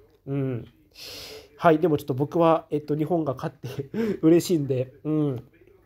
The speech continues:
ね、いや、もうこの調子でもうね、あの、本当ね、日本もう勝ってってほしいっすね。はい。ただね、あの、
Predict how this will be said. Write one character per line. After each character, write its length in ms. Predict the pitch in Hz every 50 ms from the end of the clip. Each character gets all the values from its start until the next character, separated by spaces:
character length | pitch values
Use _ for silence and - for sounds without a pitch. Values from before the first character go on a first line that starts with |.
| _ _ _ _ - _ _ _ -
ね、 260 | - 185 190 190 190 - - - - - -
い 40 | 185
や、 120 | 208 208
も 100 | 185 190
う 40 | 190
こ 220 | 190 - - 220 240
の 160 | 330 349 339
調 320 | 339 - 330 339 339 339
子 80 | - -
で 120 | - 294
も 200 | 262 254 269 247
う 40 | 196
ね、 260 | 160 160 165 175 170 - - - - - - - -
あ 140 | 170 165 170
の、 260 | 165 170 170 165 160
本 200 | 139 202 220 214
当 160 | - - 196
ね、 140 | 185 175 156
日 120 | 156 156
本 260 | 156 214 214 185 156
も 120 | 147 151 156
う 40 | 143
勝 200 | - - 240 -
っ 40 |
て 140 | - - 220
っ 40 | 202
て 120 | 202 -
ほ 140 | 160 - 147
し 80 | 139 160
い 20 | 156
っ 20 |
す 120 | - -
ね。 280 | 127 123 123 120 - - _ - _ _ _ _ _ _ -
は 160 | - - 180
い。 160 | 165 147 - - _ - - - - - - - _ _ _ _ _
た 100 | - 277
だ 120 | 262 240 202
ね、 260 | 202 190 175 156 - -
あ 140 | 175 185
の、 480 | 190 196 202 202 202 202 202 202 214 214